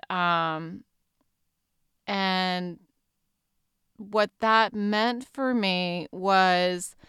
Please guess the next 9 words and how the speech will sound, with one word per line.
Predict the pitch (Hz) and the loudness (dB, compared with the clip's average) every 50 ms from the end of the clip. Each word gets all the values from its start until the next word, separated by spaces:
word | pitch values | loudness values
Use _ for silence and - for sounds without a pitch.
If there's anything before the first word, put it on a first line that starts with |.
| _ _ _ _ _ _ _ _ _ _ _ _ _ _ _ _ | _ _ _ _ _ _ _ _ _ _ _ _ _ _ _ _
reeling | 185 190 190 190 208 220 220 233 240 254 254 269 269 269 262 262 262 247 | -12 -10 -6 -4 -4 -2 2 2 2 4 4 4 4 4 4 4 2 4
my | 233 220 214 208 | 4 2 2 2
thoughts | - _ 220 202 202 202 - - - - | 0 _ 4 4 6 4 4 0 -6 -6
back | - 190 180 175 180 - - | -2 -2 0 -2 -2 -6 -6
in, | 180 175 170 170 170 165 165 170 170 196 220 | -6 -4 -4 -4 -4 -4 -4 -6 -8 -10 -12
like, | - 170 185 180 175 175 - - _ - | -12 -4 -2 0 0 0 -4 -8 _ -6
every | 196 185 185 190 175 190 202 202 202 208 | -4 -2 -2 -2 -4 -6 -6 -6 -6 -8
second. | - - - - - - 202 175 170 - - - 151 131 120 - - _ _ _ _ | -8 -10 -10 -10 -6 -2 0 0 -2 -2 -8 -10 -8 -8 -8 -10 -14 _ _ _ _
<laughs> | - | -8